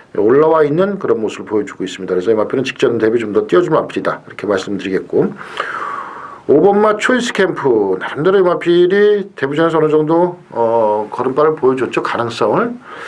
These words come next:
나름대로 이제 이상한 기수 두 번째 기승인데, 어, 힘이 좀 더 차 있는 그런 모습이고요. 팔 번 마,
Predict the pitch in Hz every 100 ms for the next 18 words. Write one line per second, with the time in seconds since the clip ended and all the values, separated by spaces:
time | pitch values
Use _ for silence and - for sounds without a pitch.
0 | - - - 123 123 120 120 117 120 117
1 | 123 135 127 120 117 120 117 127 123 120
2 | 107 107 147 - - - - - - -
3 | - 135 135 175 165 160 147 147 - -
4 | 190 180 135 117 104 95 87 - 107 175
5 | - - _ _ _ _ _ - - -
6 | - - - - 190 190 185 185 190 202
7 | 202 196